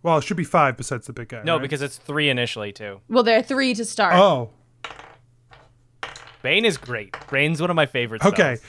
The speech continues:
Speaker 1: so, uh, you put five demons under the effects of this. Five lesser demons under the effects of it.
Speaker 3: Okay. Okay.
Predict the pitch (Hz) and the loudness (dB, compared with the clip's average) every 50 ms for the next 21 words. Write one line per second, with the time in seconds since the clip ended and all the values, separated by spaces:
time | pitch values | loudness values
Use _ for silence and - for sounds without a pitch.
0 | - - - - - - - - 220 208 202 202 202 196 190 196 180 - - 180 | -20 -20 -20 -14 -6 -2 2 4 6 8 8 8 8 6 4 2 0 -2 2 4
1 | 190 185 185 185 180 180 175 175 170 170 165 165 175 - - - - _ _ _ | 6 8 8 8 8 8 8 6 6 6 4 2 0 -2 -6 -12 -20 _ _ _
2 | _ - 175 175 170 175 202 226 233 233 233 233 226 180 165 - - - 220 202 | _ -12 -8 -4 -2 0 2 2 2 2 2 0 -2 -4 -8 -6 0 2 2 2
3 | 151 - - - 190 180 180 180 175 180 175 147 131 - 151 147 160 165 165 151 | 0 -2 2 4 4 6 6 4 4 2 0 -4 -6 -12 -12 -6 -4 -4 -2 -2
4 | 143 131 131 131 127 - - - 151 151 135 143 131 139 135 127 - 139 123 - | -2 -2 -2 -4 -4 -6 -8 -6 -6 -4 -4 -4 -2 -2 -4 -4 -4 -4 -6 -6
5 | - - 117 123 120 - - 202 190 165 156 156 147 127 - 147 123 120 131 117 | -8 -14 -14 -14 -4 2 2 4 4 2 0 -2 -4 -4 -6 -8 -8 -8 -10 -12
6 | 113 113 131 131 - - - 156 160 143 143 139 143 131 131 143 123 - - - | -14 -16 -18 -20 -18 -14 -12 -10 -8 -8 -6 -6 -6 -6 -6 -6 -8 -8 -12 -16
7 | 127 123 - - 226 208 208 170 - - _ _ _ _ _ _ _ _ _ _ | -16 -14 -10 -10 -8 -8 -10 -12 -14 -18 _ _ _ _ _ _ _ _ _ _
8 | _ _ - 196 196 - | _ _ -16 -16 -16 -16